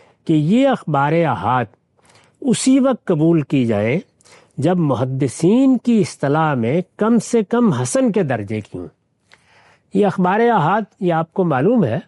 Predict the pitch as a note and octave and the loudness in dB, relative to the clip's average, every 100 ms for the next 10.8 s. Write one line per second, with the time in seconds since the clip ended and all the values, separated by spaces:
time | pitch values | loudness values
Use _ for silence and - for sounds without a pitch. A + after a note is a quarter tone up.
0 | _ _ - - _ - F3 G#3+ F#3+ D#3+ | _ _ -20 -20 _ 0 2 2 0 -2
1 | D3 D3 G#3 A#3 D3+ F#3 _ _ _ _ | 0 0 2 2 0 -2 _ _ _ _
2 | _ E3 C#3 - B2+ D3+ F#3 G3 F#3+ F3 | _ -2 -2 -2 0 2 0 0 0 0
3 | F3+ G3+ G3 - F3 E3+ D#3+ D#3 F3+ - | 0 0 -2 0 0 0 0 0 0 0
4 | G#3 F#3 F#3+ G3 F#3+ F#3 F#3 F3+ _ _ | -2 0 0 0 0 0 0 -2 _ _
5 | - - _ A3 F#3+ F#3 G3+ C4 B3 C4+ | -20 -20 _ 0 2 2 4 2 2 2
6 | C4 - C4+ C4 B3 A3 A3+ - A#3+ A3+ | 0 0 0 2 0 0 0 0 0 0
7 | F#3+ A3 G#3+ A#3+ A#3+ A3 G3+ G3+ G3 - | 0 0 2 2 2 0 2 2 0 -4
8 | - _ _ _ _ _ D#3 D3 F3+ A3 | -20 _ _ _ _ _ 0 2 2 2
9 | A#3+ A#3 _ _ _ B2 D3+ B3 C#4 _ | 0 -2 _ _ _ -4 0 0 0 _
10 | B3 E3+ C3+ B2 C#3 D#3 A2+ | -2 0 0 0 0 0 -2